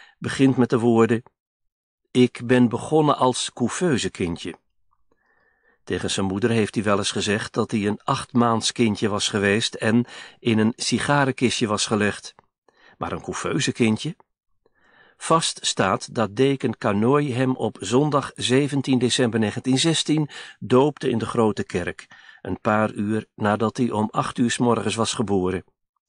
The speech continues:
De couveuse zal vast niet mee de kerk in zijn gekomen. De volgende dag deed vader Nicolas Hermans aangifte van de geboorte van Antoine Gérard Theodore, geboren in het ouderlijk huis aan de Parklaan.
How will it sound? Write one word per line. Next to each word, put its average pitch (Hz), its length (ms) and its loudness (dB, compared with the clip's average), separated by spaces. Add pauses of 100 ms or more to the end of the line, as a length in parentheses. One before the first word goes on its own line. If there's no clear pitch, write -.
(640)
De 98 120 -8
couveuse 95 560 -2
zal 98 280 0
vast - 340 -2
niet 117 180 -4
mee 117 180 2
de 120 80 -4
kerk 123 320 -2
in 95 120 -2
zijn 95 200 -2
gekomen. 92 540 -2 (1120)
De - 80 -8
volgende 156 420 2
dag 165 260 2
deed 147 240 -2
vader 127 340 2
Nicolas 127 400 0
Hermans 147 480 2
aangifte 131 600 0
van 117 140 0
de 107 60 -2
geboorte 117 480 2
van 110 200 -2
Antoine 104 460 0
Gérard 107 480 -2
Theodore, 117 540 2 (340)
geboren 113 500 2
in 104 100 -2
het 104 120 -4
ouderlijk 165 420 0
huis 117 400 0 (100)
aan 151 160 -4
de 160 80 -4
Parklaan. 92 600 -2